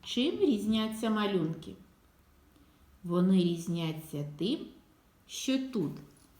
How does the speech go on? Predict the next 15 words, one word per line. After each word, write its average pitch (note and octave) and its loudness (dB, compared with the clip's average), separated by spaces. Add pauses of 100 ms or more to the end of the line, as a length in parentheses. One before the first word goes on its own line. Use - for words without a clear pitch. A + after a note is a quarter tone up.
(140)
перша E3 0 (240)
кішка, A#3+ 2 (1000)
а D#3 -2
за D3+ -4
нею C#3+ 0 (800)
собака. D4 0 (2500)
А E3+ -8
на D3 -8
цьому D#4+ -8
малюнку F3+ -4 (200)
собака E3+ 0 (120)
перша, D#3 0 (920)
а D#3+ -2
за D3 -4
нею G3 0